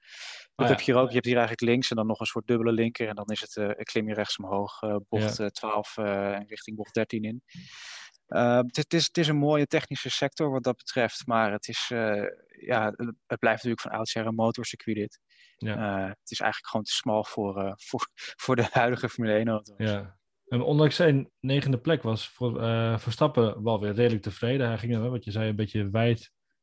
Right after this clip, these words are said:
Speaker 2: in die bocht tien, waardoor hij zijn snelle rondje, eh, nou ja, moest afbreken.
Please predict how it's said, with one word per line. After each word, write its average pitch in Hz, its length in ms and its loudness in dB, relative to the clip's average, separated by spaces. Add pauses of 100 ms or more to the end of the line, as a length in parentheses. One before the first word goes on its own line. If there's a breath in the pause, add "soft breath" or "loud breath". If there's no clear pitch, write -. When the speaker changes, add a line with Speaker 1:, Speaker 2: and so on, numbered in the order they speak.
(120)
Speaker 2:
in 123 120 -2
die 113 80 4
bocht 110 260 2
tien, 147 180 4
waardoor 127 180 2
hij 120 100 0
zijn 113 120 0
snelle 120 260 0
rondje, 135 480 0
eh, 123 340 -2 (520 soft breath)
nou 110 160 0
ja, 90 300 -4 (140)
moest 110 200 -4
afbreken. 147 720 4